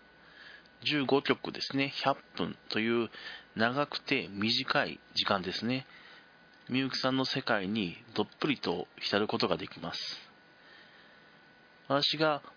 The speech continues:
おすすめする曲、もう一つはですね、この「倒木の敗者復活戦」という曲です。あまりですね、その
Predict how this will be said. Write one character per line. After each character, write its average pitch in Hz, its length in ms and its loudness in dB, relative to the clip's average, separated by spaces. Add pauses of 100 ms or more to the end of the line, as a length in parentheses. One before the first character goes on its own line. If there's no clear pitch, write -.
お 131 100 -2
す - 160 -4
す 147 60 0
め 147 120 2
す - 180 -4
る 156 240 0 (320)
曲、 135 360 0
も 127 200 4
う - 20 0
一 147 160 0
つ 156 80 0
は 101 80 2
で 90 80 0
す - 140 -2
ね、 131 260 0 (720)
こ 101 80 -2
の 98 200 0 (180)
「倒 165 240 2
木 180 240 0
の 170 140 2
敗 190 260 2
者 110 120 0
復 95 240 -8
活 98 180 2 (120)
戦」 107 220 -2
と - 100 -10
い 87 120 -4
う 62 180 -6
曲 - 200 -2
で 78 120 -4
す。 - 240 -6 (400)
あ 127 80 6
ま 180 140 6
り 214 100 -4
で 165 100 2
す - 140 -4
ね、 151 300 0
そ - 160 0
の 113 360 2